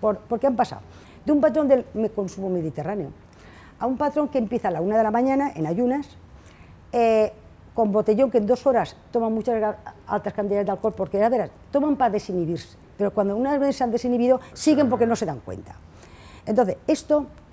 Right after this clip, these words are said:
eh, yo tengo un modelo experimental, ¿por qué? ¿Vale? Entonces, esto es muy importante, el modelo experimental, porque con esto voy a demostrar lo mismo que el síndrome alcohólico fetal. Era importante demostrar que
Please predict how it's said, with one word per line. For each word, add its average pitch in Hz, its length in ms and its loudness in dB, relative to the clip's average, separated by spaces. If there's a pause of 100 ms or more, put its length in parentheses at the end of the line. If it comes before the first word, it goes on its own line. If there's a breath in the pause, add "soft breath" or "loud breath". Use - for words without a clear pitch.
(460 soft breath)
eh, 233 260 4
yo 233 140 2
tengo 262 160 2
un 254 40 2
modelo 233 220 2
experimental, 220 680 0
¿por 202 220 -2
qué? 208 320 0
¿Vale? 160 260 -2
Entonces, 254 260 0
esto 285 160 -2
es 285 80 0
muy 302 100 6
importante, 254 640 0
el 220 180 0
modelo 196 280 0
experimental, 120 580 -10
porque 214 180 0
con 233 160 0
esto 311 220 -2
voy 269 160 2
a 254 60 2
demostrar 220 360 -2
lo 196 80 -2
mismo 285 240 0
que 226 180 -2 (300 loud breath)
el 214 100 -4
síndrome 208 340 0
alcohólico 190 340 -2
fetal. 160 320 -6 (280 loud breath)
Era 240 140 6
importante 208 640 0
demostrar 175 460 -8
que 160 220 -8